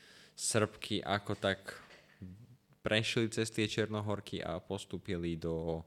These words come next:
finále o tú kvalifikáciu. No a presunieme sa tam na nedelu, kde sa teda stretli v boji o tretie miesto Francúzsky s Maďarkami.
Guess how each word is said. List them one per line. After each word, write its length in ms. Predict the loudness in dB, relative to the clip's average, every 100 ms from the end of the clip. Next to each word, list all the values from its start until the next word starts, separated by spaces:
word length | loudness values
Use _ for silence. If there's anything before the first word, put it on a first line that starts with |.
| _ _ _
finále 560 | -4 0 4 4 2
o 80 | -2
tú 160 | -8 -10
kvalifikáciu. 800 | -6 -4 -6 -8 -10 -12 -12 -14 -14 _ _ _ -20 -20 -20 -20 _
No 80 | -8 -4
a 80 | -4 -4 -10 -18 0
presunieme 480 | 2 2 2 0 0
sa 240 | -2 0
tam 160 | 2 2
na 80 |
nedelu, 480 | 0 2 2 4 2 -2 -10
kde 200 | -6 -4
sa 160 | -4 -8
teda 240 | -6 -6
stretli 560 | -4 -2 -2 -2 -4 -4
v 80 | 0
boji 200 | 0 0
o 80 | -6
tretie 400 | -6 -4 -4 -2
miesto 400 | -4 -6 -8 -8
Francúzsky 800 | -2 -2 0 -4 -6 -6 -8 -8
s 80 | -12 -12 -12 -10 -2
Maďarkami. 640 | 2 2 2 0 0